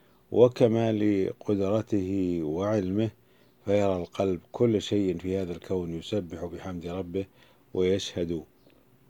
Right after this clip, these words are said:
بوحدانيته، وينطق بعظمته، ويخضع لأمره، ويسرع إلى إرادته. الله الذي خلق سبع سماوات ومن الأرض مثلهن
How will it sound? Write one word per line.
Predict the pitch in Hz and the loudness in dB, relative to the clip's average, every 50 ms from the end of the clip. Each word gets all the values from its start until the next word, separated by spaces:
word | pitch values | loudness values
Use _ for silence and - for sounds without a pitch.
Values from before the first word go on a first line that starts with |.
| _ _ | _ _
بوحدانيته، | 113 127 127 113 101 - - 98 104 101 95 95 98 95 95 104 - - 123 117 - - - - _ _ _ _ _ _ _ _ _ _ _ _ _ _ _ _ _ _ _ _ _ _ _ - _ _ _ _ _ _ _ _ _ _ _ _ _ _ _ _ _ _ _ _ - | 2 4 4 4 4 2 -2 0 0 2 2 2 0 0 0 -2 0 0 0 0 0 -4 -12 -20 _ _ _ _ _ _ _ _ _ _ _ _ _ _ _ _ _ _ _ _ _ _ _ -20 _ _ _ _ _ _ _ _ _ _ _ _ _ _ _ _ _ _ _ _ 2
وينطق | 113 110 110 117 120 117 - 113 - - | 4 6 6 6 4 4 2 2 4 4
بعظمته، | 107 104 95 87 101 104 101 113 113 101 104 101 104 104 101 - - 104 95 | 4 4 4 4 2 2 4 4 4 4 4 4 4 2 0 0 -2 -4 -4
ويخضع | 90 90 90 98 107 104 98 - 98 95 92 90 | -2 2 4 4 4 4 2 -2 -2 0 0 2
لأمره، | 90 90 87 87 92 95 90 90 87 87 85 80 78 | 0 0 -2 -2 -2 -4 -4 -4 -4 -6 -6 -8 -8
ويسرع | 82 82 87 92 90 - - 85 80 87 85 80 82 - - | -8 -6 -4 -4 -6 -6 -8 -6 -6 -4 -4 -6 -8 -10 -8
إلى | 90 92 92 85 101 113 117 113 110 104 | -6 -6 -4 -2 -2 0 0 0 0 -2
إرادته. | 92 80 76 73 76 78 76 - - 78 78 80 | -2 -2 -4 -4 -6 -8 -10 -10 -14 -16 -14 -12
الله | 85 90 101 104 101 | -6 -4 -2 -2 0
الذي | 92 90 85 78 82 - | -2 -2 -2 -4 -6 -8
خلق | - - 104 104 - - 95 | -6 -4 -2 -2 -2 -2 -6
سبع | 90 - 101 87 87 90 87 | -4 -4 -6 -6 -6 -8 -8
سماوات | - 90 82 78 78 78 78 82 87 95 107 117 - - _ _ _ _ | -8 -10 -10 -10 -8 -8 -8 -6 -6 -6 -6 -8 -8 -14 _ _ _ _
ومن | 104 101 98 92 | 0 0 2 2
الأرض | 87 87 90 92 82 85 | 0 0 -2 -4 -4 -6
مثلهن | 82 82 - - 87 85 87 95 110 131 | -8 -8 -10 -8 -8 -6 -4 -2 -4 -4